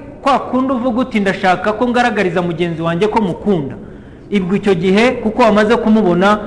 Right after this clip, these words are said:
wumva ko nta kindi ugomba kongeraho, nta rukundo rundi rugihari. Aha bigatuma utera intambwe usubira inyuma, nawe agatera intambwe asubira inyuma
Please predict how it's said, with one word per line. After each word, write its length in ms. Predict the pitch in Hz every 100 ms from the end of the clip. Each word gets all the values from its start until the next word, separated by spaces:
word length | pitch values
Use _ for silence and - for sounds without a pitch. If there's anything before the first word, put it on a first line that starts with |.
| -
wumva 320 | 170 175 170 214
ko 140 | 226
nta 200 | 208 196
kindi 240 | - 202
ugomba 280 | 170 180 185
kongeraho, 680 | 190 170 156 156 180 180 185 185 - - - - - - 127
nta 260 | 156 196 175
rukundo 420 | 170 196 175 170
rundi 240 | 175 156
rugihari. 460 | 143 131 139 160 131 - - - - - - -
Aha 440 | 190 170 214 247 175
bigatuma 640 | 185 190 - 180 190 240 - -
utera 360 | 190 285 240
intambwe 360 | 254 262 254 247
usubira 280 | 262 226 202
inyuma, 380 | 190 196 247 - - -
nawe 260 | 175 202 233
agatera 380 | 240 214 190 185
intambwe 360 | 214 214 214 202
asubira 320 | 208 208 180
inyuma 360 | 165 165 185